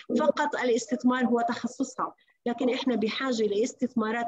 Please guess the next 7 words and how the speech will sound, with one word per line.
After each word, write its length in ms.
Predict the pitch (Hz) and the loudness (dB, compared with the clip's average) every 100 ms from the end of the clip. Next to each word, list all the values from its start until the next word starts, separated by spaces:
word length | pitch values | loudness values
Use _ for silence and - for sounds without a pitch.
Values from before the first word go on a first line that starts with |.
| 240 | 0
تلامس 720 | 226 226 269 285 233 - 208 | 0 0 2 2 2 0 -6
واقع 360 | 220 302 294 240 | -2 -2 -2 -2
الحال 500 | 220 - 254 285 302 - - | -2 0 0 2 0 -2 -2
وتلامس 580 | 214 214 233 277 294 262 | 0 4 4 6 6 4
احتياجات 600 | 247 - 226 226 262 269 | 0 2 2 4 2 2
الأفراد، 680 | 226 - 220 226 240 254 226 | 2 2 -2 -2 0 0 0
بحيث 460 | 202 220 311 277 - | 0 -2 0 2 0